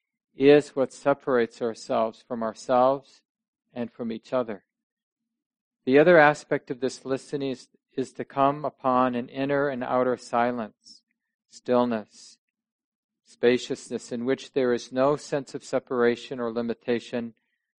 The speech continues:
outside or inside. So this deep habit,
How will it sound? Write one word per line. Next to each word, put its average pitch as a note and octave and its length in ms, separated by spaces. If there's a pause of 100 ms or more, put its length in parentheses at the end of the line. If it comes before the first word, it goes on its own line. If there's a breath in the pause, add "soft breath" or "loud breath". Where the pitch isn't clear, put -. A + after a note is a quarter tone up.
(260)
outside A#2 680 (260)
or A#2 100
inside. G2+ 600 (4000)
So A#2+ 220
this A2+ 500 (220)
deep C#3 420 (180)
habit, B2 540